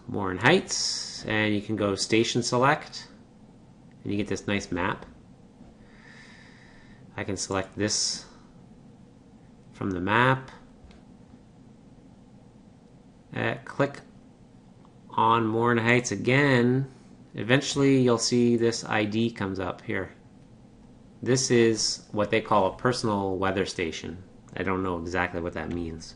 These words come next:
in terms of the data, but this is the closest registered location on their map, and it uses this code I Quebec M twenty-seven.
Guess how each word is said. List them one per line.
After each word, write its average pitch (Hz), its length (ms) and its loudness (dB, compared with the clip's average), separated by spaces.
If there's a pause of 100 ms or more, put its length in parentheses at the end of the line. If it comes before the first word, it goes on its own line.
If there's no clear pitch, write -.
in - 60 -20
terms 87 280 -8
of 87 120 -8
the 87 80 -10
data, 85 400 -4
but - 220 -12 (640)
this 117 160 -4
is 104 100 -4
the 113 80 -2
closest - 840 2 (580)
registered 104 540 2
location 95 560 -2
on 85 140 -6
their 85 160 -8
map, 87 360 -6 (500)
and 92 140 -2
it 87 140 -2
uses 98 360 -4
this 95 160 -4
code 90 500 -2
I 92 180 0
Quebec 90 520 -6 (1800)
M 90 220 0
twenty-seven. 87 760 -6